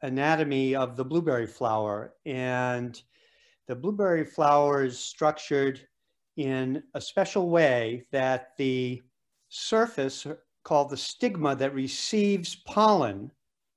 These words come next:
to fertilize the eggs and result in fruit, it actually grows longer than the anthers or the pollen producing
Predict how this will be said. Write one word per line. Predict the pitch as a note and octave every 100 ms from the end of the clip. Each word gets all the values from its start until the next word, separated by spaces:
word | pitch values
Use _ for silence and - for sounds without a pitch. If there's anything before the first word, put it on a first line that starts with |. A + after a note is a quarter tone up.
| _ _ -
to | D3+ B2+
fertilize | - - F#3+ F3 D#3+ D3+ D3+ -
the | D3 D3
eggs | D#3+ C3 A#2+ - - - -
and | C#3 B2 B2 A#2+ A#2+ A#2 - - _ _
result | C3 A#2 D3+ C3+ -
in | C3
fruit, | A#2 - A3+ C#3 - - _ _ _ _ _
it | G#3 F#3 F#3 - -
actually | F3+ F#3+ - G3 F#3 F#3 F3+ F3 _ C3
grows | C#3 E3+ F3 E3+
longer | D#3 F3 F#3+ G3 D3+ C3+ C3 C3 - _ _ _
than | C3+ C#3 C#3+ C#3 C#3 C#3 C3+ - _ _ -
the | D3+ E3
anthers | E3+ E3+ A#2+ G#2 - -
or | C#3+ B2+ B2+
the | C3 B2+ B2 - _
pollen | G3+ F#3+ D#3+
producing | - C3+ A2+ A2 - A2 G#2